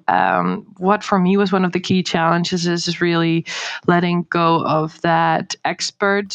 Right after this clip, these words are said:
mindset and really focusing on, um,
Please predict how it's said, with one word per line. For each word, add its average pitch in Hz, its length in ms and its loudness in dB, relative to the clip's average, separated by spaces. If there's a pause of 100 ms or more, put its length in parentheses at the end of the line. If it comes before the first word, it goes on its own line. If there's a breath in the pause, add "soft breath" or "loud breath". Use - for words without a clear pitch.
(120)
mindset 202 880 0 (720 loud breath)
and 180 360 0
really 180 380 0
focusing 180 720 0
on, 165 640 4 (100)
um, 170 760 0